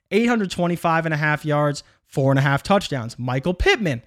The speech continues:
eight hundred twenty-five and a half yards, four and a half touchdowns.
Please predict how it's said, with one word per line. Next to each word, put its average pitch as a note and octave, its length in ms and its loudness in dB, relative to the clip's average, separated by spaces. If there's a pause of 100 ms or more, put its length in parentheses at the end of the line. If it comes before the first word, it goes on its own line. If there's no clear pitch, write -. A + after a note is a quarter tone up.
(400)
eight F#3 120 4
hundred A3+ 220 2
twenty-five G3 480 0
and F3+ 80 -2
a E3 40 -2
half E3 260 -2
yards, D3+ 280 0
four C#3 260 0
and C#3 80 2
a - 20 0
half C#3 180 -2
touchdowns. F#3 540 0